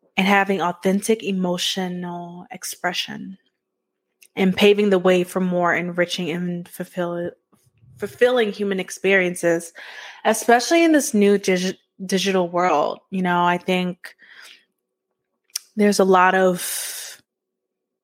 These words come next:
conversation on what it means to be masculine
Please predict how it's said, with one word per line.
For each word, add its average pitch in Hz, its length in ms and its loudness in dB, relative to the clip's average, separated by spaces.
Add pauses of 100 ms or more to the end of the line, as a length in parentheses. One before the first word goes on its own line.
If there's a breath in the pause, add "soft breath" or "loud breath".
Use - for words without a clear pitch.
(520)
conversation 185 880 0
on 175 180 0
what 170 160 0
it - 100 -6
means 170 580 -4
to 170 100 -2
be 175 480 0 (440)
masculine 226 840 2